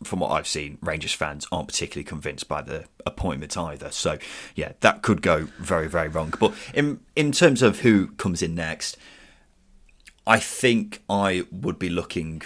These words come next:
straight away at the likes of your Critchleys, your Chris Wilders. I think Chris Wilder, initially I thought,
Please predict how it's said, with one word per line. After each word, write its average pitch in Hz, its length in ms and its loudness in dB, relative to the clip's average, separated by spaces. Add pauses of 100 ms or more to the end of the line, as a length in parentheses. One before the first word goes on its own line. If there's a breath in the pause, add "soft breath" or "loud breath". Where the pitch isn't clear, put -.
(360)
straight - 460 0
away 76 300 -6
at 76 160 -6 (160)
the 85 100 -4
likes 80 400 -6
of 73 320 -8 (220)
your 85 120 -6
Critchleys, - 840 -6
your 87 100 -8
Chris - 260 -4
Wilders. 73 400 -4
I - 60 -4
think 147 200 0
Chris - 280 0
Wilder, 95 400 2 (640 loud breath)
initially 196 360 8
I 101 40 8
thought, 95 360 2